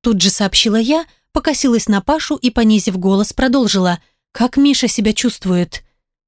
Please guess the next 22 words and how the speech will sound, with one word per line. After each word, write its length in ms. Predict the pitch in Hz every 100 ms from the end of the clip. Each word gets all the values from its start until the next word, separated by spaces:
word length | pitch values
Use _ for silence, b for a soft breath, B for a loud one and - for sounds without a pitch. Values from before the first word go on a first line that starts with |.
| _
Мои 300 | 202 196 190
догадки 640 | 175 175 180 202 - 285 -
оказались 600 | 247 240 196 180 185 -
верны. 560 | 202 214 233 214 156 - _ _ _ _ -
Ночь 340 | 254 349 370
у 60 | 311
мамы 260 | 294 254 240
прошла 380 | 233 - 247
без 180 | 214 208
сна. 420 | - 190 175 160 - _ _ 233
Лишь 260 | 254 -
под 200 | 240 214
утро 320 | 277 247 -
температура 640 | 175 202 208 208 - 233 208
сдалась, 640 | 165 175 175 233 262 - - _ _ -
и 60 | 240
они 200 | 240 262
с 120 | 233
моим 240 | 220 208
братиком 600 | 196 262 277 285 277 262 - _ -
наверстывали 680 | 311 233 190 - - 196 208
упущенное. 800 | 226 277 220 - 170 170 170